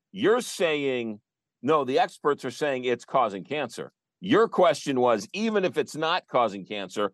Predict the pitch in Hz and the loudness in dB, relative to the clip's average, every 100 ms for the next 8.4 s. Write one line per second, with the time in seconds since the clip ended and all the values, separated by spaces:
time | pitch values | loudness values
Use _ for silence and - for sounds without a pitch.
0 | _ 98 127 151 160 131 147 156 151 107 | _ 0 4 6 4 4 4 2 0 -2
1 | 113 95 190 82 - _ _ _ 117 139 | -2 2 2 2 -6 _ _ _ -2 0
2 | 170 143 151 147 135 135 131 120 117 285 | 0 0 0 2 2 2 0 0 -2 -2
3 | 294 147 156 127 147 151 131 131 123 120 | 0 0 0 -4 -2 0 0 0 -4 -6
4 | - 160 156 139 131 135 226 226 113 - | -4 -4 -2 -2 -4 -2 -2 -4 -8 -6
5 | 139 127 - 131 147 - _ _ - 143 | -6 -6 -2 -2 -2 -8 _ _ -2 2
6 | 139 147 143 220 175 151 139 147 143 139 | 4 4 4 4 4 2 4 2 2 0
7 | 131 - 139 123 123 117 143 180 156 120 | 0 -2 -2 0 -2 -2 -4 -4 -4 -4
8 | 117 107 123 | -6 -2 -4